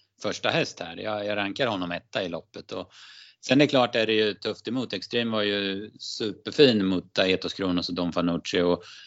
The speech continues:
eh, Espreciso gick ju väldigt bra i S M också. Men, men någonstans så måste man ju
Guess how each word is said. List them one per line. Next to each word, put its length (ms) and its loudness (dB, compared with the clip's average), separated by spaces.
eh, 260 4
Espreciso 640 2
gick 360 4
ju 400 4
väldigt 480 4
bra 220 2
i 40 2
S 180 -4
M 100 0
också. 320 -2
Men, 220 2
men 220 2
någonstans 680 2
så 60 -2
måste 280 -2
man 160 0
ju 200 2